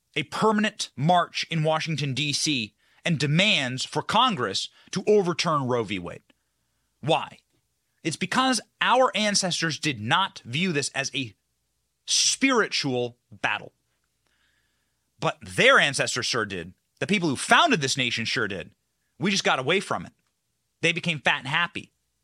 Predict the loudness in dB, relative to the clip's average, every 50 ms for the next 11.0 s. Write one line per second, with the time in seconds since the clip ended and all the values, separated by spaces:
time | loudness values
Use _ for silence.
0 | _ _ _ _ _ _ _ _ _ _ -2 0 0 0 0 0 0 0 0 -2
1 | -4 -2 0 2 2 2 2 2 0 0 0 0 0 0 0 0 0 0 -2 -2
2 | -4 -6 -6 -4 -2 0 2 2 0 0 -2 -2 -2 -2 0 0 0 -2 -4 -4
3 | -4 -4 -4 -6 -8 -12 -16 -20 _ _ _ _ _ 0 2 2 2 2 2 2
4 | 2 2 2 2 0 0 2 2 2 0 0 -2 -4 -2 0 2 2 2 2 0
5 | -2 -2 -2 -2 -2 -4 -4 -2 -2 -2 -2 -4 -4 -6 -6 -6 -8 _ _ _
6 | _ _ _ _ _ _ _ _ -6 -2 0 2 2 2 0 -2 -2 -2 -2 -4
7 | -2 -2 -4 -4 -4 -4 -4 -4 -2 -2 -4 -2 -2 -4 -4 -4 -6 -8 -8 -8
8 | -8 -8 _ _ _ _ _ _ _ _ _ _ _ _ _ _ _ _ _ _
9 | _ -8 -4 -2 -2 -2 0 0 0 0 0 0 0 0 0 0 0 0 0 2
10 | 0 0 0 -2 -2 -2 -4 -4 -4 -4 -2 -2 -2 -2 -2 -2 -4 -4 -6